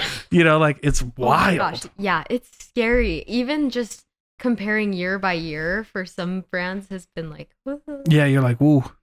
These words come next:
Speaker 1: this is
Speaker 2: Ooh.
Speaker 1: bananas." But you know what's funny? Like, okay, so e-com D T C was supposed to be, like, revolutionary, right? It's like,
Speaker 2: Yeah.
Speaker 1: "Cut out the middleman. We're not going retail anymore. If you
Speaker 2: Yeah.
Speaker 1: want a bed from Casper, you go right to casper dot com and sell the bed."
Speaker 2: Yeah.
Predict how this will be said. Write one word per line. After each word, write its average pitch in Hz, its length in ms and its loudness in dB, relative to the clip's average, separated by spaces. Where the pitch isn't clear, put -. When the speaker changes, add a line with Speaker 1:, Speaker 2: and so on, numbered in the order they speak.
Speaker 1:
this - 180 -2
is 123 100 0
Speaker 2:
Ooh. 127 120 -2
Speaker 1:
bananas." 135 400 4
But 220 120 4
you 226 80 6
know 240 100 4
what's 208 140 0
funny? 180 360 4
Like, 180 220 4
okay, 196 240 2
so 147 260 0
e-com 190 520 4
D 165 120 4
T 180 140 0
C 139 340 2
was 151 180 4
supposed - 480 2
to 170 60 2
be, 151 200 4
like, 131 220 2
revolutionary, 139 720 2
right? 123 220 0
It's - 120 -4
like, - 100 -2
Speaker 2:
Yeah. 220 80 0
Speaker 1:
"Cut 180 100 4
out 180 140 0
the 175 60 0
middleman. 156 380 4
We're 135 80 4
not 143 160 0
going 160 140 2
retail 151 300 4
anymore. 147 400 4
If 131 100 -2
you 139 80 8
Speaker 2:
Yeah. 147 60 8
Speaker 1:
want 160 160 4
a 160 40 4
bed 147 420 2
from 156 180 4
Casper, 139 400 0
you 139 80 4
go 135 80 4
right 135 220 2
to 139 60 0
casper 131 300 0
dot 123 180 0
com 131 160 0
and 135 100 2
sell 127 120 -2
the 143 60 -2
bed." 196 260 -2
Speaker 2:
Yeah. 233 140 -6